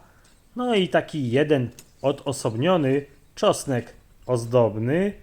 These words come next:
no i od dnia dzisiejszego lubczyk i mięta. Być może coś tutaj się jeszcze zmieści, tutaj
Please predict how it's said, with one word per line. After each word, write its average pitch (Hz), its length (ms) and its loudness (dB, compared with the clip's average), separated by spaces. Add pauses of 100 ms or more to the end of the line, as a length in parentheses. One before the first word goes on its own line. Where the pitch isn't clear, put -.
(640)
no 196 280 4
i 160 200 0
od 117 340 -4 (120)
dnia 117 460 2
dzisiejszego 127 920 0 (160)
lubczyk 123 640 0 (580)
i 180 320 -4 (320)
mięta. 123 560 0 (520)
Być 220 240 -6
może 156 340 2
coś 160 260 -2
tutaj 127 320 -2
się 101 240 -6 (340)
jeszcze 120 520 -4 (300)
zmieści, 139 880 -2 (320)
tutaj 139 400 2